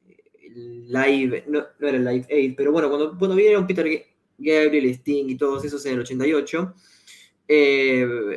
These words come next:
no se veían, digamos, reflejados estas realidades. Y bandas como Tren Loco, Orcas, Alma Fuerte, lo empiezas a, empiezan a mostrar, ¿no? Em, entonces, ¿cómo encontrás esta tensión entre una...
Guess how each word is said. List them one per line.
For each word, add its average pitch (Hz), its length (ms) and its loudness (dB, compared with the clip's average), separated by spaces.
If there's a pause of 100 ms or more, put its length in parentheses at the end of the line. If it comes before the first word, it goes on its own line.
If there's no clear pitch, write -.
(420)
no 165 240 -2
se 190 160 2
veían, 180 300 6
digamos, 139 200 0
reflejados 131 600 -4
estas 135 340 -10
realidades. 123 720 -4 (380)
Y 214 140 -4
bandas 247 280 2
como 208 240 2
Tren 208 200 0
Loco, 208 440 6 (220)
Orcas, 180 760 -2
Alma 160 200 -6
Fuerte, 180 520 0
lo 147 60 -2
empiezas 185 320 -10
a, - 160 -18
empiezan 185 500 -8 (100)
a 131 100 -10
mostrar, 214 640 -4
¿no? 185 320 -4 (480)
Em, 147 440 -2 (600)
entonces, 185 360 -4
¿cómo 247 200 -4
encontrás 190 360 -4
esta 202 220 -6
tensión 147 340 -4
entre 175 200 -4
una... 170 400 -6